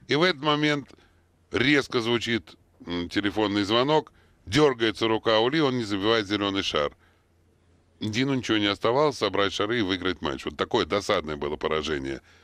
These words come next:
И вот, э, после этого второй финал подряд играет Ли. Он сейчас в финале, в прошлом финале проиграл, в этом пока впереди два ноль и двадцать шесть очков преимущества здесь.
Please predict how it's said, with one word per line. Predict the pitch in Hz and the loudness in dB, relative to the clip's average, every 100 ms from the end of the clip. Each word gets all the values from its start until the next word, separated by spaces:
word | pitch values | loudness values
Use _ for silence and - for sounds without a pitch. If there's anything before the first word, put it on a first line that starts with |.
| _ _ _ _ _ | _ _ _ _ _
И | - 127 | -2 2
вот, | 151 143 - | 2 2 0
э, | 135 131 131 127 127 120 _ | 4 6 6 4 0 -6 _
после | 147 185 196 156 139 | 2 4 2 0 0
этого | 104 - 82 71 65 - _ | 0 -2 -4 -4 -6 -12 _
второй | - 98 117 139 | -2 0 2 0
финал | 131 113 104 | -2 0 0
подряд | 101 90 90 90 | -2 -2 -2 -2
играет | 80 80 80 - | -6 -4 -4 -6
Ли. | 71 67 - _ _ _ _ _ _ - _ | -10 -12 -14 _ _ _ _ _ _ -18 _
Он | 87 101 | -2 -2
сейчас | 95 - 101 - | -4 -2 0 0
в | |
финале, | 104 104 117 131 131 123 | -2 0 0 2 0 -2
в | 101 87 - | -6 -18 -4
прошлом | 107 101 98 | 0 0 0
финале | 87 92 90 85 | -2 -2 -2 -2
проиграл, | 92 92 104 135 | -2 -2 0 0
в | 123 | 2
этом | 104 123 139 | 0 0 -2
пока | 113 90 92 87 | -2 -2 -2 -2
впереди | - 85 92 117 147 - _ _ _ | -4 -6 -4 -2 -2 -4 _ _ _
два | 87 92 101 | 0 0 2
ноль | 139 160 143 - | 0 0 -2 -8
и | 110 131 156 151 | -4 -2 -2 -4
двадцать | 110 101 104 - | 0 0 0 -2
шесть | 110 98 104 | -4 -2 -2
очков | 95 - 110 95 | -4 -2 -4 -2
преимущества | 92 92 98 - 95 92 | -2 0 -2 -2 -2 -2
здесь. | 76 78 73 | -2 -4 -4